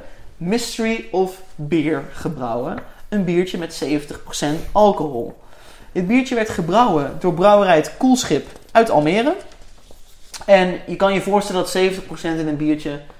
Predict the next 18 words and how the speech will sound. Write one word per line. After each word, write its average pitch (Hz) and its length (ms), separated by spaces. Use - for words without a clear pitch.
dat 156 260
is 156 60
vrij 151 280
veel. 101 300
Dat 165 240
wordt 190 200
ook 175 200
niet 196 280
op - 140
een 185 80
normale 160 640
brouwmanier 143 920
gebrouwen. 147 680
Er 175 100
wordt 208 160
namelijk 196 480
eerst 226 420
een, 156 260